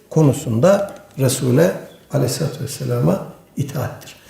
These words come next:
Ulul emre itaat ise ayetin üçüncü fıkrası, Kur'an ve sünnet çerçevesinde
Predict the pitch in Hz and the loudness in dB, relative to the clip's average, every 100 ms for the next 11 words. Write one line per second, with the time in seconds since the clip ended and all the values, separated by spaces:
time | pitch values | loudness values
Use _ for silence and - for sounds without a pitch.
0 | - - - 247 247 208 165 147 139 - | -20 -20 2 6 6 6 6 4 2 0
1 | 127 104 - - 254 160 147 143 135 123 | -4 -6 -8 0 2 4 2 2 -2 -4
2 | 135 123 117 - 113 110 - 226 - - | -6 -6 -6 -8 -8 -10 0 0 0 -6
3 | - - _ _ _ _ _ - 147 - | -14 -20 _ _ _ _ _ -2 0 2
4 | 208 190 160 - 147 147 180 185 - 143 | 2 4 2 2 2 6 4 2 0 2
5 | 139 - 143 139 - 143 127 127 123 - | 2 2 2 2 0 2 2 4 2 2
6 | - | -4